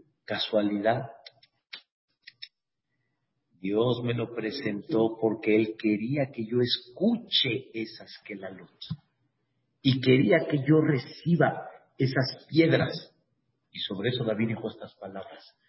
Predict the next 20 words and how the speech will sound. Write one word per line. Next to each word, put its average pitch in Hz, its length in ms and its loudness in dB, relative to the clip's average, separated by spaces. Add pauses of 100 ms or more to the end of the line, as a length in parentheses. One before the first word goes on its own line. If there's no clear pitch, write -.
(280)
Hashem 165 1000 0 (140)
amar 101 640 -4
lo 120 320 -2
kalel. 87 540 -8 (720)
Dios 180 720 8
le 139 320 8
dijo, - 480 0 (540)
en 107 120 -4
el 113 100 4
sentido 135 320 2
figurado, 113 500 2
Dios 117 200 4
le 117 80 6
dijo 110 180 6
que 110 160 2
si 110 160 4
Dios 151 360 6
permitió, 165 640 8
o - 200 0 (100)
sea, 110 220 4